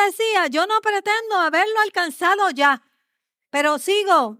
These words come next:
sigo buscando el premio del supremo llamamiento". Y Pablo era un viejo y ya iba a ser,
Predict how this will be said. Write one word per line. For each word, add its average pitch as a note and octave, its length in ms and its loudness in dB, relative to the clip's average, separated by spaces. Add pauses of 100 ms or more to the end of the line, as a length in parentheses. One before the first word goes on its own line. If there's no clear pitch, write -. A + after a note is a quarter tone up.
sigo F4 540 2
buscando C#4+ 720 -2
el B3+ 100 -2
premio D#4 360 -2
del C4+ 120 -2
supremo C4+ 400 -4
llamamiento". A3+ 720 -2 (340)
Y C4+ 120 -4
Pablo E4 420 2
era E4+ 500 0 (640)
un E4+ 140 -6
viejo F4+ 720 0
y A#3+ 140 -4
ya D4 260 2
iba F4 300 -2
a C#4 180 -2
ser, F4+ 260 -2